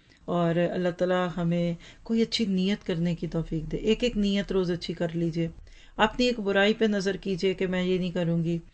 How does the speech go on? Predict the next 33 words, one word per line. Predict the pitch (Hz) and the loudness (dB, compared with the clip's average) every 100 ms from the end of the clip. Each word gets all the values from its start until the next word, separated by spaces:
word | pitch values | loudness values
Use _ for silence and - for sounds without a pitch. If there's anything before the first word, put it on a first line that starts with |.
| - - - | -20 -20 -4
अब | 190 180 | 0 2
ये | 196 | 2
छोड़नी | - 180 170 180 185 | 2 0 0 -2 -2
है। | 180 175 190 - | -2 -4 -6 -4
कोई | 285 | -2
छोटी-छोटी | 294 311 - 302 285 | -2 -4 -2 -2 0
चीज़ों | 220 202 226 | 0 2 2
से | 226 | 2
शुरू | 214 196 | 0 -2
करें, | 190 185 185 190 | 0 0 0 0
आहिस्ता-आहिस्ता | 180 175 190 185 - | -2 -2 -2 -2 -2
इंशाल्लाह | 185 175 180 180 185 - _ - | -4 -2 -2 -2 -6 -10 _ -18
बड़े | - 202 233 | 0 4 4
काम | 233 214 | 4 0
करने | 214 196 190 | 0 0 -2
भी | 180 196 | -2 -2
आसान | 185 175 180 180 | -2 -2 -2 -2
हो | 170 | -2
जाएंगे। | 180 175 175 175 - - _ | -2 -2 -2 -4 -8 -20 _
ज़ुबान | 180 208 226 247 | 0 4 4 2
को | 254 | -2
जिक्र | 214 220 254 | -2 0 0
से | - 240 | 2 2
तार | 202 196 | 4 2
रखिए, | 190 - 190 190 - - - | -2 -2 -4 -4 -10 -18 -6
कभी | 180 185 | -2 -2
सुबहान | 185 165 185 185 180 | -4 -6 -2 0 0
अल्लाह, | 165 170 | 0 0
कभी | 175 185 196 | 0 0 0
अल्हम्दुलिल्लाह, | 190 190 185 180 175 170 165 175 | 0 0 -2 0 0 2 2 -2
कभी | 185 196 | -2 0
अल्लाहु | 214 208 208 214 190 | 0 2 2 2 0
अकबर, | 170 175 190 | -2 -4 -4